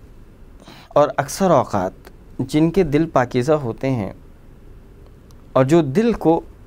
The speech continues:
उस रूह के मुताबिक लेकर चलते हैं, उनको उस खेल के अंदर, उस खाने के अंदर कोई खुशी नसीब नहीं होती।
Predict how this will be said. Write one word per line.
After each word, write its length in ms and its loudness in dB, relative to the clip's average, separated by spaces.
उस 180 -2
रूह 360 0
के 160 0
मुताबिक 440 2
लेकर 300 0
चलते 320 -6
हैं, 180 -6
उनको 280 2
उस 220 -4
खेल 360 2
के 120 -2
अंदर, 380 0
उस 280 -8
खाने 380 0
के 140 -4
अंदर 400 0
कोई 140 4
खुशी 300 -2
नसीब 280 -2
नहीं 220 -2
होती। 320 -8